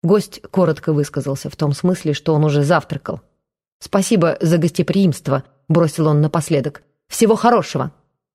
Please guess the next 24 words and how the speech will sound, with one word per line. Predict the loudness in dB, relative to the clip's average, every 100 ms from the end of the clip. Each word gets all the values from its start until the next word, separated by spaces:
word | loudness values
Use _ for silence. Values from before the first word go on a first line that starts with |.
| _ _
И | -6
скрылся | -2 0 0 0 0
во | 0
дворе. | 2 0 -2 -6 _ _ _ _ _ _ _ 2
«И | 4
вам | 6 4 2
не | 0
хворать!» — | 2 4 4 0 -4 -20 _ _ _ _
пожелал | 2 4 4 4 4
ему | 2 2 0
вслед | 0 0 2
Матвей, | 0 0 2 2
глядя, | 2 2 2
как | 0 2 2
длинноногий | 4 4 4 4 4 2 0
красавец | 0 0 2 0 -2 -10 _ _
запрыгивает | 2 2 2 2 2 2 2
в | 2
машину. | 0 0 -2 -2 -6 _ _ _ _ _ _ _ _ _ _ _
«Машина!» — | -2 0 2 0 -2 _ _ _ _
запоздало | 0 0 2 0 0 -2
сообразил | -4 -4 -2 -2 0 -2 0
он. | -2 -2 -8 _ _ _ _ _ _
«Значит, | -2 0 0 -4 -8